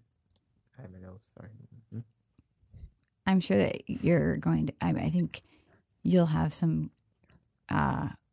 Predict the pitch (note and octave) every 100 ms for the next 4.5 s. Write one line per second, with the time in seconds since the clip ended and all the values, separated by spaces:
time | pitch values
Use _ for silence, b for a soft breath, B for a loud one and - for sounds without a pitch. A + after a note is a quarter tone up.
0 | - E3+ D#3+ D#3+ - E3 D#3+ D#3 D3+ -
1 | - _ _ - F3+ F3 D#3 - - E3+
2 | D#3 D#3 D#3 D3 E3 E3+ E3 D#3+ D#3+ -
3 | D#3 C#3+ C#3+ - - C#3+ - D3+ D3+ D3+
4 | - D#3 D3+ - D3